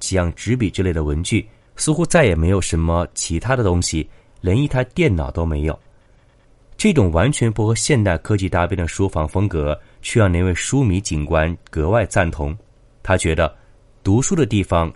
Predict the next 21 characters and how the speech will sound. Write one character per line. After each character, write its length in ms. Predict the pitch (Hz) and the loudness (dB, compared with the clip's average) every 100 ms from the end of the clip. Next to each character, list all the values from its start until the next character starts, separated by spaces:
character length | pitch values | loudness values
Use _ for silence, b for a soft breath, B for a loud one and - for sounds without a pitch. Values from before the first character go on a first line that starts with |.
| - | -2
就 180 | 156 117 | 2 4
应 160 | 90 | 2
该 140 | 85 80 | -2 -2
这 220 | 104 85 | 0 0
样， 140 | 69 - b b b _ | 0 -6 b b b _
东 180 | - 185 | -2 0
西 140 | 185 127 | 0 0
越 160 | 131 | 0
少， 360 | 110 82 67 76 b b b | 0 -2 -2 -4 b b b
你 140 | 95 | -2
读 200 | - 95 | 0 0
书 160 | 113 160 | 2 0
时 160 | - | 0
的 80 | 98 | -2
精 240 | 90 110 123 | 0 0 2
力 280 | 123 82 - | 2 -2 -6
就 120 | - | -6
越 200 | 85 110 | 0 2
会 180 | 92 73 - | 2 -2 -8
集 160 | - 76 | -8 0
中。 220 | 101 | 2